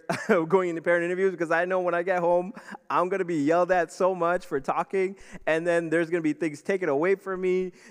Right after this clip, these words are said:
You know, there's gonna be no playing time anymore. I'm gonna be in this restricted time, and I'm like, "No."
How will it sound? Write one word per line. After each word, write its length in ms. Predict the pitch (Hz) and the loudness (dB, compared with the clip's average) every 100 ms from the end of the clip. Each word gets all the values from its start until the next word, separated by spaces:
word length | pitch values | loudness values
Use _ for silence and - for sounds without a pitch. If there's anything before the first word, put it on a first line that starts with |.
| 156 | -2
You 80 | 160 | 2
know, 160 | 165 | 2
there's 180 | 160 151 | 2 0
gonna 200 | 165 165 | -2 0
be 260 | 151 151 143 | 2 2 2
no 200 | 160 151 | 0 -2
playing 420 | - 190 196 196 | -2 0 0 -2
time 280 | 196 190 185 | -2 -2 -2
anymore. 560 | 185 185 185 185 180 175 - | -2 0 0 2 0 -2 -10
I'm 80 | 170 | -4
gonna 100 | 185 | -2
be 120 | 175 | -2
in 100 | 175 | -4
this 240 | 160 147 - | -4 -6 -8
restricted 600 | 143 - 214 208 208 190 | -10 -2 -2 0 -2 -2
time, 520 | - 180 185 180 180 - - - | -2 0 0 0 -4 -10 -16 -8
and 120 | 165 | -6
I'm 100 | 165 | -8
like, 240 | 160 - | -12 -12
"No." 540 | 208 208 208 202 185 | -8 -4 -4 -4 -8